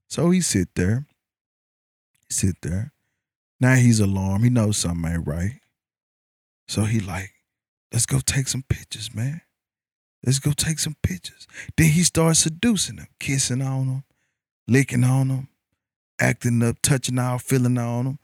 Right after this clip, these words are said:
The dude to Jeffrey, uh, if you will. Jeffrey like, "Aye, aye, get the, get off me. It felt good, but get off me." Right?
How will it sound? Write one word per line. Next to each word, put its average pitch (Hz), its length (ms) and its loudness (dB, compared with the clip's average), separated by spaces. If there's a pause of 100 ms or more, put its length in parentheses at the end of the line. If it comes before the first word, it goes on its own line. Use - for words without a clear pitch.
(120)
The 117 100 -4
dude 123 440 2
to 123 120 0
Jeffrey, 131 600 0
uh, 87 180 -4
if 113 180 0
you 120 120 0
will. 123 360 -2 (960)
Jeffrey 113 300 2
like, 85 240 -2
"Aye, 151 300 6
aye, 156 300 6
get 123 320 2
the, 127 140 -4 (120)
get 147 120 4
off 131 300 2
me. - 240 -10 (240)
It 104 120 -2
felt 131 360 0
good, 127 240 4
but 110 120 0
get 113 160 0
off 98 280 -6
me." - 220 -14 (1600)
Right? 113 300 2